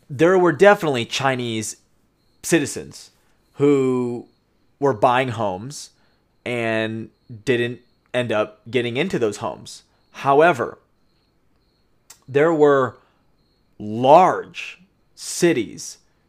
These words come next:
even back in two thousand and fifteen, that were completely finished and built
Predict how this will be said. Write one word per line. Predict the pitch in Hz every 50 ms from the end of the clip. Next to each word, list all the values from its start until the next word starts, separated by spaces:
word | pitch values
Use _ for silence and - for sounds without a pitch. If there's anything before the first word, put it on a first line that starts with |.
| _ _ _ _ _ _ _ _ _ _ -
even | 143 175 190 185 190 160 131
back | 110 147 135 131 143 143 - -
in | - 120 113 110 107 - _ _ _
two | - - 175
thousand | 170 165 147 139 139 - - 123 117
and | 113 107 107 107 104 _ _
fifteen, | - 147 143 143 - - - 135 127 110 87 76 80 - - _ _ _ _ _ _ _ _ _ _ _ _ _ _ _ _ _ _ _ _ _ _ _ -
that | 123 147 143 143 156
were | 160 147
completely | 147 - - 143 127 - - - - 175 202 175 151 151 139 120
finished | - - 139 123 107 82 - - - - - - _ _ _ _
and | - 123 123 117 104
built | 101 120 - - - _ -